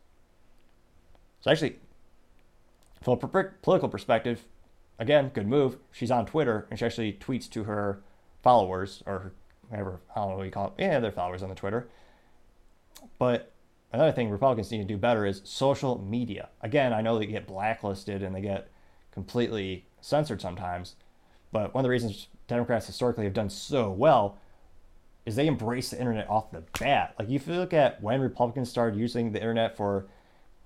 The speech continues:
advertising and raising funds, it was almost a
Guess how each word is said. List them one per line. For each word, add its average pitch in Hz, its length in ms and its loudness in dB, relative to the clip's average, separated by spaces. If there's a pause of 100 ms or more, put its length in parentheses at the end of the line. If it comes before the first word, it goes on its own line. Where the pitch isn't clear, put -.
(360)
advertising 120 920 2
and 101 120 -10
raising 113 360 0
funds, 127 500 0 (340)
it 190 60 0
was 233 80 2
almost 269 200 2
a 117 140 0